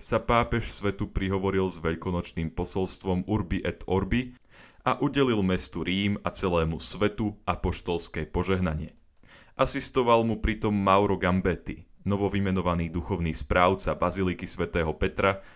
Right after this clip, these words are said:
a vikár pre vatikánske mesto. Priamy prenos tejto udalosti prinášalo stosedemdesiat televízií, vrátane slovenských. Pápež požehnanie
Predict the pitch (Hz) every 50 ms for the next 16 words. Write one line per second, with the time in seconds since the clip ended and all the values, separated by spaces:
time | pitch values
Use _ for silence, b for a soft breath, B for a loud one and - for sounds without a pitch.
0 | B B B 113 107 123 123 123 123 117 104 98 95 92 87 - - 78 78 82
1 | 82 - 92 - - 85 80 80 82 - - 82 78 80 82 - - - - 73
2 | - - - - - - - B B B B B B B - 92 92 87 87 90
3 | 82 - - 98 104 104 101 90 - - 80 76 - - 69 - - 98 95 101
4 | 98 98 98 95 - - - 101 95 95 - - - 123 123 123 120 113 110 110
5 | - 120 107 107 104 - - - 117 - - 113 104 101 98 92 95 92 - 98
6 | 90 - - - 95 95 95 92 92 80 78 69 - 76 64 50 - - - _
7 | - 87 87 82 80 - 85 80 82 80 - - 98 90 90 87 82 - - -
8 | - - - - - _ _ _ _ - B B B B B B B 127 127 127
9 | - 131 127 - - - 123 113 117 110 113 113 110 113 107 107